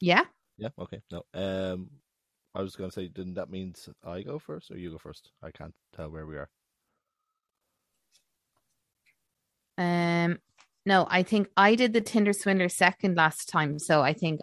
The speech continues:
Speaker 1: I'm gonna go first this time.
Speaker 2: Cool, cool. All right, well, shoot.
Speaker 1: Cool. So you gave me Munich, The Edge of War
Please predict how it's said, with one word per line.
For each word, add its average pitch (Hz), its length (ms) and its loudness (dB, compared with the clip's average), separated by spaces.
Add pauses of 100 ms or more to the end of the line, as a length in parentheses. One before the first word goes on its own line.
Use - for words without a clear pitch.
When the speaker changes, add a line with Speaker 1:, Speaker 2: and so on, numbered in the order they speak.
(120)
Speaker 1:
I'm 170 200 0
gonna 160 200 0
go 156 160 0
first 151 360 -2
this 156 200 -6
time. 131 140 -2
Speaker 2:
Cool, 87 140 -4 (260)
cool. 69 200 -12 (140)
All 110 100 -14
right, 78 160 -12 (140)
well, 85 220 -12
shoot. - 760 -18 (1160)
Speaker 1:
Cool. 262 460 8
So 170 800 6
you 208 220 2
gave 220 380 6
me 185 400 4
Munich, 185 460 4
The 170 120 4
Edge 160 180 4
of - 160 -6
War 170 320 6